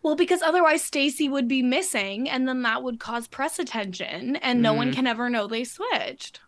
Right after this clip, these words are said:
Speaker 2: I guess so.
Speaker 1: obviously.
Speaker 2: That's fair. It's a fair <laughs> point.
Speaker 1: Like, so, like,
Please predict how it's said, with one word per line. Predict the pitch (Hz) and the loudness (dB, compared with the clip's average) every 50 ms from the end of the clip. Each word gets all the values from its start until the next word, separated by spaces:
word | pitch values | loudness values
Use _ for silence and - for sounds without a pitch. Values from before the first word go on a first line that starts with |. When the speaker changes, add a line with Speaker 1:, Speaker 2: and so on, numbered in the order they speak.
| _ | _
Speaker 2:
I | - 214 269 285 | -6 -2 -2 -2
guess | 226 208 202 - - - | -2 -2 -4 -6 -6 -6
so. | - | -6
Speaker 1:
obviously. | - - - - - - - 240 247 233 - | -6 -6 -6 -6 -6 -6 -6 -6 -6 -8 -12
Speaker 2:
That's | - - - | -18 -20 -10
fair. | - - 147 131 127 135 - _ - | -6 -4 -4 -4 -4 -6 -10 _ -20
It's | - - - | -20 -20 -12
a | - | -4
fair | - 240 170 - | -2 0 0 0
<laughs> | |
point. | - - - - 196 - - - - - - - - - 311 - _ - 349 - - - - - - | 0 0 2 2 2 0 -2 -4 -6 -6 -8 -8 -6 -4 -6 -4 _ -4 -6 -6 -6 -10 -14 -6 -2
Speaker 1:
Like, | 294 285 294 269 247 - - - - - - - - - - - _ _ - 220 - - - 254 - - | 2 4 4 4 2 0 -4 -8 -12 -14 -14 -14 -14 -16 -20 -20 _ _ -6 -6 -2 2 2 2 2 2
so, | - 453 392 381 - 330 | 0 0 2 2 4 4
like, | 330 349 277 - | 4 4 4 2